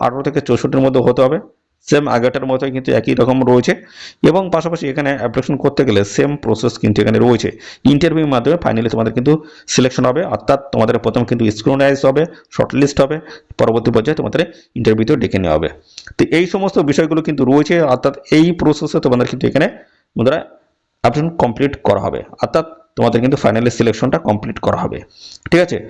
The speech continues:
তো এখানে দেখো তোমাদের চোদ্দ দিন কিন্তু সময় রয়েছে, অর্থাৎ বন্ধুরা এখানে তোমরা কুড়ি মার্চ দু হাজার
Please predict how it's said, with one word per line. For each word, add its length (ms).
তো 60
এখানে 220
দেখো 200
তোমাদের 220
চোদ্দ 180
দিন 100
কিন্তু 160
সময় 340
রয়েছে, 180
অর্থাৎ 240
বন্ধুরা 260
এখানে 220
তোমরা 180
কুড়ি 200
মার্চ 280
দু 160
হাজার 140